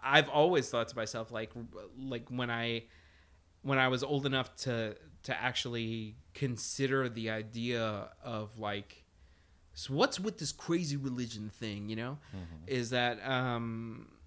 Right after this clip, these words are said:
Speaker 1: it's, it's too rigid. Like, it, it,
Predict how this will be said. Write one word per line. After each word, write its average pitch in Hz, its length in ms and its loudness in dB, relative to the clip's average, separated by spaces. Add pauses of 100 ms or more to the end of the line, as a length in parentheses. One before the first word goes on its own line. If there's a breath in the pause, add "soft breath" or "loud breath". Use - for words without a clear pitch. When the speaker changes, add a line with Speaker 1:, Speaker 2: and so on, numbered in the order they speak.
(1500)
Speaker 1:
it's, - 920 -2 (1800 soft breath)
it's 143 260 -2
too 208 300 0
rigid. 131 560 0 (220)
Like, 120 220 -6
it, 123 220 -4
it, 139 200 -4